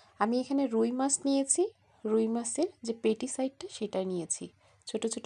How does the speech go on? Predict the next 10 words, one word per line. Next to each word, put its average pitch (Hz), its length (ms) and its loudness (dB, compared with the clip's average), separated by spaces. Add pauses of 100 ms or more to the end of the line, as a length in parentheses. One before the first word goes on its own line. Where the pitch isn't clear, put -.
পিস 226 200 -2
করে 247 240 0
কেটে 240 280 -4
নিয়েছি। 247 420 -2 (680)
তারপর 208 340 2
দিয়ে 208 160 0
দিচ্ছি 226 340 -2
এক 226 160 2
চা - 120 -10
চামচ 196 260 -2